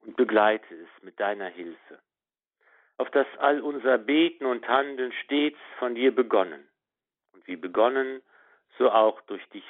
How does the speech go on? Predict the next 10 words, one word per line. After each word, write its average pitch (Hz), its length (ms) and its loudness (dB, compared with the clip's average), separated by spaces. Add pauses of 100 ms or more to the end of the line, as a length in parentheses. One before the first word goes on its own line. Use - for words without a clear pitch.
vollendet 92 600 -8
werde. 85 360 -4
Amen. 73 300 0 (880)
Und 98 100 -18
der 95 140 2
Segen 139 320 2
des 123 120 -2
allmächtigen 127 600 -2
Gottes, 120 300 0 (100)
des 107 80 -16